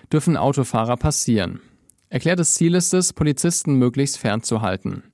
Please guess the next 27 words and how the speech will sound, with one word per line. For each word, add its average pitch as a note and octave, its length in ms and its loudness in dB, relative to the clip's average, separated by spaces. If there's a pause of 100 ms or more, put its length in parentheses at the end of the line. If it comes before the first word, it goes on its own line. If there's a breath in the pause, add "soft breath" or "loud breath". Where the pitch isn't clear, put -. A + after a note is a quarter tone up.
(500 loud breath)
Was - 300 -4
ohne C#3+ 220 2
sie D3 120 2
geregelt C#3+ 420 0
werden C3+ 260 0
kann, C3 420 0
wird C#3 240 -2
ohne C3+ 280 2
sie A#2+ 140 2
geregelt. A#2+ 680 0
So - 140 -6
geht D3+ 180 0
zumindest A#2+ 400 2
die A2+ 60 -2
Theorie. A#2+ 580 -2 (720 loud breath)
Luke B2 380 0
Callan, C3+ 500 0
ein A#2 300 0
junger A#2 420 2
Weißer, A#2 600 0
ein A2+ 260 -2
Freiwilliger, C3+ 800 0
der B2 180 0
einen B2+ 180 2
der A#2+ 100 2
Kontrollpunkte B2+ 680 -2
bewacht, A2+ 520 -2